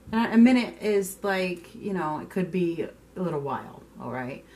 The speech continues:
But then it's gonna, it's gonna go back to peace and calm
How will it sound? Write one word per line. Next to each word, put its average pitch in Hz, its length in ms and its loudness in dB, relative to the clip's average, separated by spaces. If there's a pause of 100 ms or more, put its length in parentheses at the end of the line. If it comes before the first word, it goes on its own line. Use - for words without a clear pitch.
(640)
But 214 140 0
then 269 320 2
it's 226 220 -4
gonna, 226 280 2
it's 214 140 -2
gonna 214 220 0
go 208 180 -2
back 240 380 0 (160)
to 220 120 -6
peace - 680 -2
and 190 180 -4
calm 220 560 2